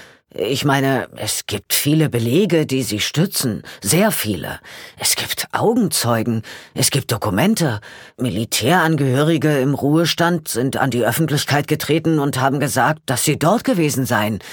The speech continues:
Dass sie das Wrack, ja sogar die sterblichen Überreste von Aliens gesehen hätten.“ „Hm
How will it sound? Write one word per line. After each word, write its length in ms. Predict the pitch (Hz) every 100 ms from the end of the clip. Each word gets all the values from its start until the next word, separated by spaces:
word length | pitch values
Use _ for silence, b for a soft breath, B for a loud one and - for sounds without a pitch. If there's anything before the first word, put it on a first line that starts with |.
| B B B
Dass 180 | 131 117
sie 120 | 120
das 360 | 107 98 - -
Wrack, 400 | - 180 - - 110
ja 280 | 87 147 117
sogar 340 | 110 131 135 127
die 120 | 127
sterblichen 500 | - 135 127 135 156
Überreste 560 | 131 143 135 139 -
von 200 | 131 147
Aliens 520 | 117 180 233 190 139 -
gesehen 380 | 139 127 127
hätten.“ 340 | 120 117 127 117 B B B _ _ _ _ _ _ _ _
„Hm 460 | - 247 202 143 131